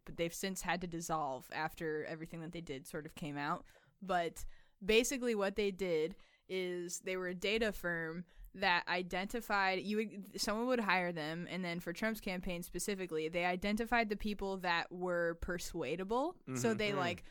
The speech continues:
Speaker 1: got their psychological profile via this quiz on Facebook
Speaker 3: Right.
Speaker 1: and just monitoring their actions online.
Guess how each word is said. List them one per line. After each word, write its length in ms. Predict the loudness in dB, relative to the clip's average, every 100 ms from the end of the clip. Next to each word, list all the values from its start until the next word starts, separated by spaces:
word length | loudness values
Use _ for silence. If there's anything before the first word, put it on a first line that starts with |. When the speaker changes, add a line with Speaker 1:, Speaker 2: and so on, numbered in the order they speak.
| -20 -14 2
Speaker 1:
got 220 | 2 4
their 140 | 0
psychological 600 | 2 0 2 0 0 -4
profile 600 | -4 -4 -2 0 0 -2
via 280 | -2 -2 -2
this 520 | -2 0 0 -2 -4 -8
quiz 340 | -2 -2 -2 -4
on 140 | -8
Facebook 560 | -6 -6 -4 -4 -4 -6 -8
Speaker 3:
Right. 240 | 2 4 4
Speaker 1:
and 200 | 4 4
just 200 | 2 0
monitoring 840 | -2 -2 -2 -4 -6 -6 -8 -10 -8
their 240 | -6 -4 -2
actions 420 | -2 -4 -8 -8
online. 440 | -8 -6 -6 -8